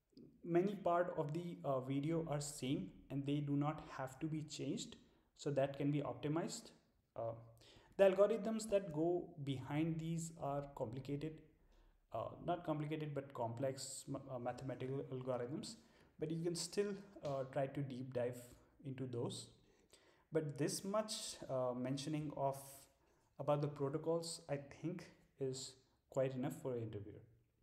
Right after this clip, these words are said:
Uh, next up, the storage which we can choose. If we talk about the storage for the, uh, storing of videos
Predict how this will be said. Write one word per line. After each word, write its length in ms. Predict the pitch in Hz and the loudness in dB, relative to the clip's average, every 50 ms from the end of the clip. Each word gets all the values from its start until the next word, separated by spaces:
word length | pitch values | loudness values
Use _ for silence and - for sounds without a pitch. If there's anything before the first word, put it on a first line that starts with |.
| _ _ _ _ _ _ _ _ _ _ _ _ _ _ - - _ _ _ - - - - - - - - - - _ - _ _ _ _ _ | _ _ _ _ _ _ _ _ _ _ _ _ _ _ -20 -20 _ _ _ -20 -20 -20 -20 -20 -20 -20 -20 -20 -20 _ -20 _ _ _ _ _
Uh, 280 | 147 151 156 160 160 165 | 2 4 4 4 4 4
next 340 | 165 170 202 - - - - | 4 4 4 2 2 2 4
up, 180 | 247 247 247 - - - - | 4 2 0 -4 -12 -10 -4
the 140 | 180 175 196 | -2 0 0
storage 640 | 190 - - 180 196 208 208 180 147 135 - - - - - - | 2 4 6 6 8 8 8 6 6 4 0 -6 -8 -12 -10 -6
which 300 | 151 147 147 - - - | -4 -4 -4 -4 -2 0
we 80 | 143 143 | 0 2
can 200 | 143 143 139 139 | 2 0 -2 -2
choose. 380 | - - 131 113 107 - - - - - - _ _ _ _ _ _ _ _ _ _ _ _ _ _ _ _ _ _ _ _ - | -4 -4 -4 -4 -4 -6 -8 -10 -14 -20 -20 _ _ _ _ _ _ _ _ _ _ _ _ _ _ _ _ _ _ _ _ -10
If 100 | 240 240 - - | -10 -10 0 4
we 220 | 277 285 285 277 - | 6 6 6 6 4
talk 260 | - 175 185 190 - | 4 4 4 4 2
about 280 | 214 208 208 202 190 190 | 2 2 2 2 2 0
the 60 | 196 | -2
storage 640 | - - - 170 170 175 175 175 180 175 - - - - | 0 2 2 2 4 4 4 2 0 -2 -4 -8 -6 -4
for 140 | - 156 156 | -2 -2 0
the, 360 | 151 147 151 156 160 151 143 143 139 - - - 131 | 0 0 0 0 -2 -4 -4 -6 -8 -12 -8 -4 -2
uh, 220 | 123 117 117 120 | 0 2 0 0
storing 320 | 117 - - 147 143 147 151 | 0 2 4 4 4 4 2
of 180 | 143 143 127 | 0 -2 -4
videos 540 | 127 135 131 143 165 190 - - - - | -4 -2 2 2 2 2 2 0 -2 -6